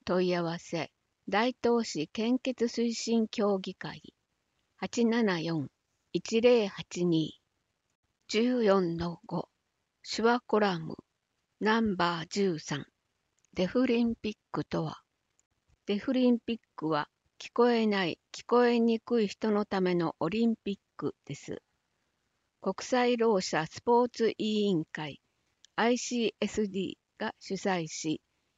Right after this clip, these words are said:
四年ごとに開催されるデフアスリートのための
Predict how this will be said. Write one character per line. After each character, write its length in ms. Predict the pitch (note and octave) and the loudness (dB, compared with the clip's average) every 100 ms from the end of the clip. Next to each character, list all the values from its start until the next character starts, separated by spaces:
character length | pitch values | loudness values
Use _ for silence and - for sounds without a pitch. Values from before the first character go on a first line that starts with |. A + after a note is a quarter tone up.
| _ | _
四 120 | - G#3 | 2 4
年 260 | A#3 B3+ | 4 4
ご 140 | A#3+ G#3 | 2 0
と 120 | G3 | 2
に 200 | F3 F3 | 2 0
開 240 | - F#3+ | -2 -4
催 320 | G#3+ G#3+ F#3 | -4 -4 -4
さ 180 | F3 E3 | -4 -8
れ 160 | F3 D#3+ | -8 -8
る 220 | D3+ - _ _ _ _ _ | -8 -10 _ _ _ _ _
デ 100 | F3+ | -2
フ 160 | G#3 A3+ | 0 0
ア 160 | - A3 | 0 0
ス 160 | A#3 | -2
リ 260 | A#3+ B3 A3 | 0 -2 0
ー 20 | |
ト 120 | G3+ | 2
の 160 | F#3 F#3 | 2 0
た 160 | F#3 | -2
め 160 | F#3 F3+ | -2 -2
の 260 | E3 C#3+ | -2 -4